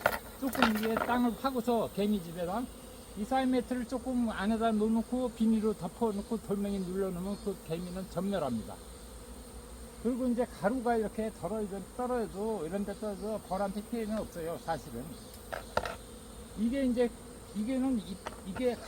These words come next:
가루가 아니고, 가루 형태가 아니고 어떤 분들은 이제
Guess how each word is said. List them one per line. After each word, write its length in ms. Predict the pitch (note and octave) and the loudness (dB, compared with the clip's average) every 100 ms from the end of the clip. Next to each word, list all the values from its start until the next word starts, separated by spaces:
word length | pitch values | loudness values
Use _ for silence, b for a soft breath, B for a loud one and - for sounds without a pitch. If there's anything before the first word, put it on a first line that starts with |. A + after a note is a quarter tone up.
| - | -4
가루가 340 | G3+ C4 B3 | 0 2 4
아니고, 420 | A#3 G3+ F3 A#3+ A3+ - - - | 4 4 2 0 0 -2 -10 -8
가루 500 | - G3 A#3+ G#3+ G3 | 0 2 4 2 2
형태가 420 | E3 B3+ A3 A3+ | 2 2 2 2
아니고 240 | F#3 F3 F3 | 0 -2 -2
어떤 300 | D3+ B3 A3+ | 0 2 2
분들은 380 | G#3+ G#3 A#3 A3 | 2 2 0 0
이제 160 | G3+ | -2